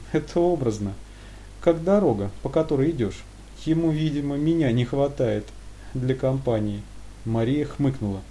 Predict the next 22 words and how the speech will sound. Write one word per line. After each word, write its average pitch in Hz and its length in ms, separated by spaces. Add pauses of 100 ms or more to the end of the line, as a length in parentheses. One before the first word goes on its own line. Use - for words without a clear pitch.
(420)
"Вот 139 320
и - 20
пришлось 160 540 (220)
сделать 131 460
ответный 139 420
ход. 120 260 (580)
Объяснить, 208 560 (220)
что - 180
дорожки 175 480
у 110 60
нас 107 240
с - 60
ним 110 180
разные". 98 340 (1500)
"Гроссмейстер 131 960
ты 139 60
мой, 120 320 (300)
он 151 140
ведь 160 200
наверняка 160 600
не 143 100
отстанет". 135 640